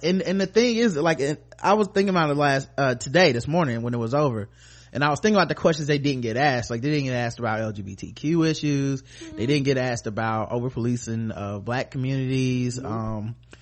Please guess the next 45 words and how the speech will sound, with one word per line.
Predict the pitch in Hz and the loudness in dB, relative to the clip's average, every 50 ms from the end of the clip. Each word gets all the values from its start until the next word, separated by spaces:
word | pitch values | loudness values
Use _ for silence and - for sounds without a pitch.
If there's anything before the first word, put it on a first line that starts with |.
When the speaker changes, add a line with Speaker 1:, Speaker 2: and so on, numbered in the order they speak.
| - - - - | -20 -20 -12 -6
Speaker 1:
you | - 160 160 | -2 0 2
know, | 151 160 | 4 6
there's | 202 233 208 | 4 4 4
just | 185 156 | 4 2
a | 123 | 2
lot | 110 117 151 165 151 | 2 2 4 4 4
of | 143 127 | 2 0
stuff. | - 131 120 110 110 107 - | -2 -2 -2 -2 -2 -4 -4
The | 117 113 110 110 107 107 104 107 107 - | -4 -4 -2 -2 -2 -2 -4 -4 -6 -8
Native | - 113 127 135 143 147 143 | -6 -2 0 2 4 4 2
American, | 135 135 135 135 139 135 131 131 135 131 127 127 | 2 0 0 0 0 0 -2 -2 -2 -2 -2 -2
uh, | - - 117 117 117 117 113 113 113 107 - - | -2 -2 -2 -2 -2 -2 -4 -4 -6 -6 -6 -6
issue | 131 135 - 135 | -6 -4 -2 -2
with | 127 120 - | -2 -2 -4
the | 113 | -4
pipeline. | 101 - 135 135 135 - 131 135 139 139 135 135 135 135 135 131 131 135 135 - - - - - - - - - - - | -4 -2 0 0 0 0 -2 0 0 2 2 2 2 0 0 0 -2 -4 -6 -8 -12 -20 -20 -20 -20 -20 -20 -20 -10 -2
You | 131 147 160 | 0 2 2
know, | 139 123 117 113 110 | 2 2 0 0 0
they | 117 151 185 | 2 2 2
just | 202 220 175 | 4 4 4
didn't | 220 220 208 | 6 6 6
get | 208 196 185 | 8 6 8
asked | 180 180 170 180 | 6 6 4 4
about | 170 156 156 170 | 4 4 6 6
any | 202 233 202 165 | 4 4 2 2
of | 139 | 2
this | 131 123 - | 0 -2 -2
shit. | - 127 110 104 - - | -4 -4 -6 -6 -4 -4
And | 139 151 147 151 151 143 143 143 - - - - - - - - - - - - | -2 0 2 2 2 2 0 -4 -8 -12 -20 -20 -20 -20 -20 -20 -20 -20 -12 -6
I | - 139 | -2 -2
saw | 156 - 208 196 226 | 0 2 4 4 4
some | - - 208 202 | 4 2 2 2
people | 196 202 185 175 | 2 4 2 4
being | 151 156 160 151 147 143 | 4 4 2 2 2 2
like, | 143 139 135 131 123 101 98 | 2 2 0 0 -2 -4 -4
"Well, | 131 143 139 143 139 139 135 135 131 | -2 -2 0 0 0 0 -2 -2 -4
they | 117 - 147 185 | -2 2 4 6
didn't | 226 214 190 180 | 6 6 6 6
ask | 185 190 185 180 175 | 6 4 4 2 0
these | 175 165 | -2 -2
people | 165 185 175 165 156 | 0 0 2 2 2
about | 147 165 175 180 170 | 4 4 4 4 2
this | 170 165 - | 0 -4 -4
stuff, | - - 160 160 160 160 143 | -2 0 2 2 2 2 0
and | 143 131 127 123 123 | -2 -4 -2 -4 -6